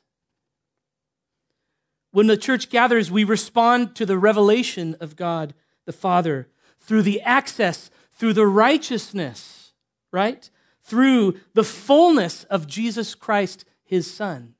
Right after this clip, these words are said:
in the power and in the strength and in the presence of the Holy Spirit. All three are active and present when the church gathers on a Sunday morning like this. Worship, therefore, church,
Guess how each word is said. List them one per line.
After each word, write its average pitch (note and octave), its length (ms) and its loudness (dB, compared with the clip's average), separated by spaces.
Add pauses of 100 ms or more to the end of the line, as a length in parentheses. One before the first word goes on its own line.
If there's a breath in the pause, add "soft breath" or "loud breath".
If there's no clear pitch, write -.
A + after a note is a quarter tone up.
(1500)
in G3+ 180 2
the F#3+ 80 -2
power F#3+ 640 -4 (260)
and F3+ 140 -4
in F3+ 100 -2
the E3+ 80 -2
strength G3+ 800 -6 (280)
and E3 120 -6
in D#3+ 100 -4
the D3+ 80 -8
presence F3+ 680 -8 (280)
of D#3 100 -10
the D3 100 -10
Holy D3+ 280 -8
Spirit. C#3 540 -12 (260)
All G#3 200 -2
three F#3 540 -6 (320)
are D3+ 140 -14
active D#3 340 -16
and C#3+ 120 -12
present B2 460 -14 (420)
when D3+ 160 -8
the C#3+ 80 -10
church - 320 -16
gathers C3 380 -18
on B2+ 120 -20
a B2 60 -20
Sunday C3+ 320 -18
morning C3+ 340 -12
like B2+ 240 -20
this. D3 440 -20 (720)
Worship, G#3+ 460 -2
therefore, G#3 520 -4
church, - 480 -12